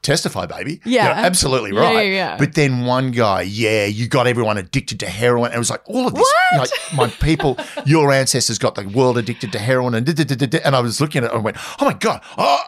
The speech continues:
Speaker 1: and I stopped and I looked and sure enough, it's that little
Speaker 2: I know, that's the thing. And then you just shut it down.
Speaker 1: Yeah.
Speaker 2: You know what I do? I block them now.
Speaker 1: Yeah.
Speaker 2: Because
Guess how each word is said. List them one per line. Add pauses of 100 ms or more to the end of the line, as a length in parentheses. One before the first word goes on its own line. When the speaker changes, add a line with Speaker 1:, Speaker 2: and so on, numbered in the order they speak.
Speaker 1:
and
I
stopped
and
I
looked
and
sure
enough,
it's
that
little
Speaker 2:
I
know,
that's
the
thing. (180)
And
then
you
just
shut
it
down.
Speaker 1:
Yeah.
Speaker 2:
You
know
what
I
do?
I
block
them
now.
Speaker 1:
Yeah.
Speaker 2:
Because